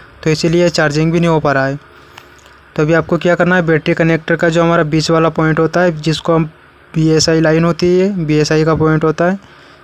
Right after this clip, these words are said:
इस पर आपको supply जो है check कर लेनी। तो यहाँ पे हमको कुछ भी नहीं मिल रहा।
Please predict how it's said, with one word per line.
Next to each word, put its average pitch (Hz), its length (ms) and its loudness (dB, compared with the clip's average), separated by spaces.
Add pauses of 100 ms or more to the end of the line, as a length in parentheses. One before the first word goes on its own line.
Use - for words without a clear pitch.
(140)
इस 147 120 -4
पर 165 120 -2
आपको 156 240 0
supply 156 400 0
जो 170 140 2
है 165 60 0
check 156 220 -2
कर 147 140 0
लेनी। 147 220 0
तो 151 100 -2
यहाँ 151 160 0
पे 160 100 -2
हमको 160 260 -2
कुछ 156 140 -2
भी 151 140 0
नहीं 175 100 0
मिल 165 180 2
रहा। 190 180 0